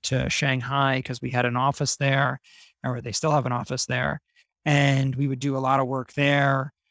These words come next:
Um, and so I got I got to see a lot of variety of project types, from interiors to, you know, corporate to hotel to, y-, you name it. I mean, they, they do it all.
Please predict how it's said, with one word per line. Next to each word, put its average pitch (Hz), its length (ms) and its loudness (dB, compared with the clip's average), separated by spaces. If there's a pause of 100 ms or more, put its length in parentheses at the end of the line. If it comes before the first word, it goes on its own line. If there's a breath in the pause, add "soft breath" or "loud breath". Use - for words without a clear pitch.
(160)
Um, 143 520 2
and 170 140 0
so 185 160 2
I 165 140 4
got 196 400 -2 (540)
I 156 60 2
got 196 280 0
to 214 120 0
see 170 300 -2
a 143 60 2
lot 139 300 2
of 175 100 2
variety 135 720 0
of 127 180 -12
project 139 600 0
types, 139 360 -4
from - 220 -16
interiors 165 880 0
to, 71 580 -2 (380 loud breath)
you 135 140 -2
know, 127 100 -8 (100)
corporate 170 600 0
to 139 140 -4
hotel 143 800 0
to, 135 280 -2
y-, 147 500 0
you 156 140 -2
name 160 300 2
it. - 100 -16 (100)
I 131 60 -6
mean, 123 220 -4
they, 131 260 4
they 143 240 2
do 135 300 -2
it 120 100 -4
all. 131 460 -2